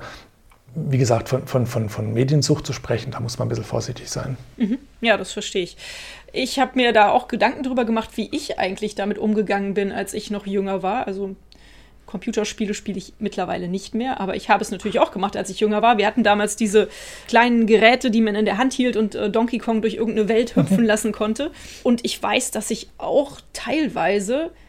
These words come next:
Speaker 2: nur noch an diesem Ding hing, weil ich ja irgendwelche Rekorde brechen wollte.
Speaker 1: Mhm.
Speaker 2: Ich war einfach darauf fixiert und ich, also ich würde auch nicht behaupten, dass ich süchtig war, aber ich hab bestimmt auch über Monate an so einem Gerät gehangen, bis ich da irgendwann, keine Ahnung, irgendwann den Absprung ge-,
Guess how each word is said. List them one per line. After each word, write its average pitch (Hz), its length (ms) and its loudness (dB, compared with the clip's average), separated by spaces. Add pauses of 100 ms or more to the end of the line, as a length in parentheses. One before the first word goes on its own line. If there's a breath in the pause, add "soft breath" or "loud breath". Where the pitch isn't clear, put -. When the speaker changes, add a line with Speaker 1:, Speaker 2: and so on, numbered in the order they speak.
(140)
Speaker 2:
nur 294 180 6
noch 349 100 0
an 285 100 2
diesem 254 160 2
Ding 339 160 2
hing, 190 320 -2
weil 202 120 4
ich 214 80 0
ja - 80 2
irgendwelche 240 280 2
Rekorde 254 340 2
brechen - 360 -4
wollte. - 460 -8
Speaker 1:
Mhm. - 140 2 (140)
Speaker 2:
Ich - 180 -10
war - 80 0
einfach 233 260 -2
darauf 233 280 2
fixiert - 760 0
und 214 100 0
ich, - 140 -10 (440)
also 202 300 0
ich - 140 -10
würde 208 180 0
auch - 80 -4
nicht 214 200 -4
behaupten, 202 280 -2
dass 208 160 -2
ich 190 140 -6
süchtig 226 360 -4
war, - 120 -2
aber - 160 -6
ich 196 160 -6
hab 220 120 -4
bestimmt 220 360 -4
auch 254 120 -4
über 202 220 0
Monate 196 400 0
an 208 140 -4
so 202 100 0
einem 202 160 -2
Gerät 202 300 0
gehangen, 214 360 0 (440 loud breath)
bis 220 120 -2
ich 247 140 -2
da 202 160 2
irgendwann, 233 640 0
keine 233 260 2
Ahnung, 233 160 2
irgendwann 233 220 0
den 233 120 2
Absprung - 400 0
ge-, 196 280 -4